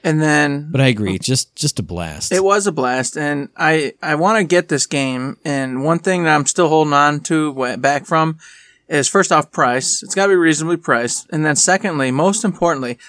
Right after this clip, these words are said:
Speaker 1: like you said, it's like a, got that Metroidvania feel, like you're going to the different environments,
Speaker 2: Mm-hmm.
Speaker 1: finding switches and levers that unlock and open different doors and different pathways to go all over the place, and you gotta retrace steps, all that good stuff.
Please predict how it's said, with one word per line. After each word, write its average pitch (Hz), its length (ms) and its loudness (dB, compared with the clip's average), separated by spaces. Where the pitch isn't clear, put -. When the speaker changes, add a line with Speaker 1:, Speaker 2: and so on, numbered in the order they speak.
Speaker 1:
like 147 160 0
you 190 60 2
said, 185 180 2
it's 147 120 0
like 139 120 -2
a, 135 60 -4
got 151 280 -6
that 147 140 -2
Metroidvania 143 720 -2
feel, 151 320 -2
like 135 160 -2
you're 127 80 -10
going 135 120 -2
to 131 60 -4
the 127 60 -4
different 135 260 0
environments, 143 500 2
Speaker 2:
Mm-hmm. - 100 -6
Speaker 1:
finding 139 200 0
switches 160 440 -4
and 135 100 -6
levers 143 300 4
that 143 140 -4
unlock 151 420 2
and 147 100 0
open 147 260 -2
different 147 280 -4
doors 147 300 2
and 139 80 -4
different 147 220 -6
pathways 147 420 0
to 147 80 -4
go 143 80 0
all 139 180 4
over 147 140 4
the 143 80 2
place, 147 280 0
and 147 80 -4
you 135 60 -2
gotta 139 140 2
retrace 151 520 -2
steps, - 400 -2
all 143 180 4
that 135 120 -2
good 147 120 -4
stuff. 156 220 0